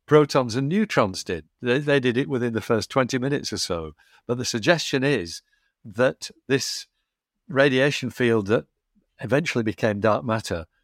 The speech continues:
took longer, uh, to, to, um, to, to turn from a radiation field into, into subatomic particles,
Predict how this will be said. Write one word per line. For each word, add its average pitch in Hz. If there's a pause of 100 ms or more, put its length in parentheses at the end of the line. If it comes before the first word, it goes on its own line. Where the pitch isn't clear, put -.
took - (140)
longer, 123 (680)
uh, 107 (120)
to, 113 (240)
to, 113 (120)
um, 110
to, 131
to 113 (120)
turn 135
from 110
a 98
radiation 113
field 95 (320)
into, 113 (180)
into 104 (300)
subatomic 107
particles, 98